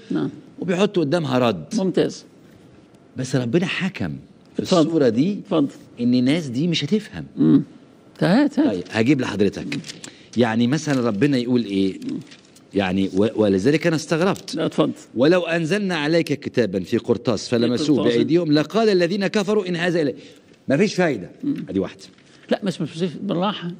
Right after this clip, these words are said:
Speaker 2: ما هو
Speaker 1: مش مفيش.
Speaker 2: إذا نز-، إذا أنزلنا عليك كتاب في
Speaker 1: مم.
Speaker 2: قرطاس.
Speaker 1: هو بيحكي ما يحدث عندهم. لو عملنا كده هيقول لك كده، ولو عملنا كده هيقول لك كده. مش بيحكم عليهم إنه يعملوا كده.
Speaker 2: طب تمام، تمام، أنا قصدي أقول هيقول لك كذا.
Speaker 1: آه.
Speaker 2: تمام، أكمل مع حضرتك.
Speaker 1: نعم.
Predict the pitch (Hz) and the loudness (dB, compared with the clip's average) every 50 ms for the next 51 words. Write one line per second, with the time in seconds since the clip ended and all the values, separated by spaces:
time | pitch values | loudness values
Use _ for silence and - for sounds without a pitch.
0 | - - - 87 - 98 120 165 226 254 180 - - - - - _ _ _ _ | -16 -14 -12 -6 0 2 4 4 4 2 0 -6 -12 -20 -20 -20 _ _ _ _
1 | _ _ _ _ - 170 143 - 170 170 165 135 143 143 143 139 135 135 - 135 | _ _ _ _ -6 -6 -4 0 0 0 2 2 0 0 0 0 -2 -2 -2 -2
2 | 127 120 131 127 131 127 117 131 156 180 185 180 156 143 143 151 170 175 - - | 0 0 0 0 0 0 2 2 2 0 0 -2 -2 -2 -2 0 0 2 2 2
3 | 156 - 156 139 - 147 123 87 78 - - - 156 151 139 151 - - 151 - | 0 0 0 0 2 2 0 0 -2 -8 -10 -8 -2 2 2 2 4 2 0 0
4 | - 147 127 - - - - - 175 185 202 202 175 - 170 190 262 277 269 - | 2 0 0 0 -2 -8 -14 -6 0 2 2 2 2 2 2 2 2 0 -2 -4
5 | - - - - 190 180 175 170 160 165 208 214 - 208 160 147 - - 165 165 | -10 -10 -8 -6 -4 -2 -2 -2 0 -2 -2 -4 -4 -4 -4 -4 -2 -2 0 0
6 | 170 160 143 123 139 123 127 - - - - - _ _ _ _ - 165 165 165 | 2 2 2 0 0 -2 -2 -6 -8 -12 -16 -20 _ _ _ _ 2 2 2 4
7 | 165 165 185 226 262 277 285 254 - 294 302 294 214 202 180 190 208 214 208 180 | 2 2 2 4 4 4 4 2 2 2 2 2 2 2 2 2 2 2 0 0
8 | - - 147 139 - - - 151 165 175 185 240 269 294 294 294 294 311 285 247 | 0 0 0 0 0 0 0 2 2 2 2 4 4 4 4 4 4 2 2 4
9 | 233 220 220 208 - 202 - 196 170 160 156 196 269 294 285 - 214 190 185 214 | 4 2 0 0 0 0 0 0 0 2 2 2 2 0 0 -4 -4 -2 0 0
10 | 240 220 202 190 185 180 160 196 214 180 143 170 156 - - - - _ _ _ | 0 0 0 0 0 0 0 0 0 0 2 0 0 -2 -4 -12 -20 _ _ _
11 | _ _ - 180 196 - 233 247 320 320 285 277 285 302 277 247 220 214 254 202 | _ _ -4 -2 0 0 2 2 2 2 2 2 2 2 0 0 -2 -2 0 0
12 | 202 233 247 202 165 185 196 240 262 240 226 247 233 240 175 151 123 - 185 170 | 2 0 0 2 2 2 4 4 4 2 2 0 -2 -4 -4 -4 -8 -4 0 0
13 | 165 147 143 202 202 170 151 143 - 185 185 185 170 156 139 117 - 117 113 104 | 0 0 0 -4 -6 -6 -6 -4 -2 -2 -2 -2 -2 -4 -4 -4 0 0 2 2
14 | - 151 156 151 | 2 2 0 0